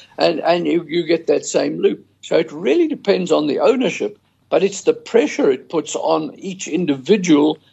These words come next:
and each company if there is too much debt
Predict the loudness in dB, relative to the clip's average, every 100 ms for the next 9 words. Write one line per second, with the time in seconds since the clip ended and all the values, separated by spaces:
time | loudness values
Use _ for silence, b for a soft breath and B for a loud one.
0 | b 2 2 0 -6 -8 -4 0 2 2
1 | 0 0 -6 B B B 4 4 6 4
2 | 4 2 0 2 4 2 -2 -2 2 2
3 | -2